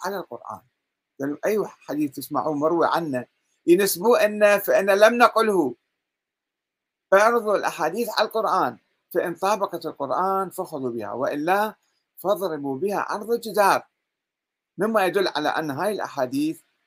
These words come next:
تتحدث عن نزول الملائكة على السيدة الزهراء وعلى الإمام باكر وعلى الإمام الصادق،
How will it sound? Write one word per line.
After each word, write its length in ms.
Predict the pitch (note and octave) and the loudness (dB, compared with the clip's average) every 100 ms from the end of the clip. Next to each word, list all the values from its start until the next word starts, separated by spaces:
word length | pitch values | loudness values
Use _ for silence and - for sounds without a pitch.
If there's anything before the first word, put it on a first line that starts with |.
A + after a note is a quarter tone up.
| _ | _
تتحدث 440 | B2+ B2 D3 C#3+ | -16 -12 -12 -10
عن 220 | B2 B2 B2 | -10 -8 -8
نزول 400 | B2 D3+ B2+ A#2 _ _ _ - | -6 -6 -8 -10 _ _ _ -6
الملائكة 440 | C3+ D3+ A#2+ G#2+ | 0 0 0 -4
على 280 | G2+ A2 G#2+ - - | -6 -6 -10 -14 -18
السيدة 300 | - A2 A2+ | -12 -10 -10
الزهراء 600 | G#2 G2+ C3 F#3 F3 D#3 | -8 -4 0 0 0 -2
وعلى 260 | F#2 G#2+ | -6 -8
الإمام 300 | G#2 G2+ G2 | -14 -14 -10
باكر 480 | G2+ E3+ F#3+ F3 E3+ | 0 2 2 -4 -6
وعلى 280 | C#3+ A2 G#2+ | -8 -12 -18
الإمام 240 | G#2 G#2 | -16 -16
الصادق، 480 | G#2+ - F#3+ G3+ F3 | -8 0 2 2 0